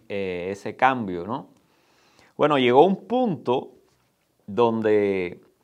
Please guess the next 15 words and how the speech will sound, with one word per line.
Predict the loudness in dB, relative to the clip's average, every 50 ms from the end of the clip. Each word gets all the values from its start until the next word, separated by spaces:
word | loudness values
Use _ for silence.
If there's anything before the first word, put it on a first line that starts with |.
| _ _
las | 2 2 4
propias | 6 4 4 4 4 2 0
circunstancias | 0 -6 -6 -4 -4 -6 -2 4 6 6 6 6 2 -2 -2 -4 -2 0
a | 2
las | 2 2 0
que | 0 -4 -4 -4 -4
se | -6 -8 -8
nos | -6 -4
habíamos, | -2 -2 0 -2 -2 -2 -2 -2 -2 -2 -4 -8 -8 -6
se | -6 -4
nos | -4 -2 -2
habían | -2 0 0 0 0 0 0
acostumbrado | 0 -2 -4 -6 -4 -6 -6 -4 4 6 8 8 8 8 6
a | 6
reaccionar, | 4 4 2 2 2 0 -4 -8 -4 -4 -2 -2 0 0 0 -2 -2 -6